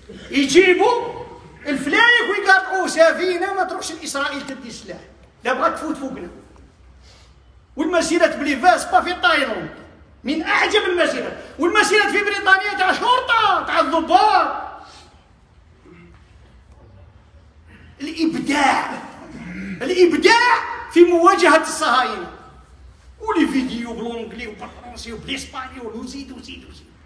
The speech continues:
حركوا أمم، حركوها، حركوها.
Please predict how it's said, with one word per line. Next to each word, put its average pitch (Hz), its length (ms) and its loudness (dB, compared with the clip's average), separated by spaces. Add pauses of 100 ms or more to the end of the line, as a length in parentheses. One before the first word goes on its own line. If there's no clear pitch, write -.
(380)
حركوا - 840 2
أمم، 320 360 0 (180)
حركوها، 403 640 2
حركوها. - 440 -8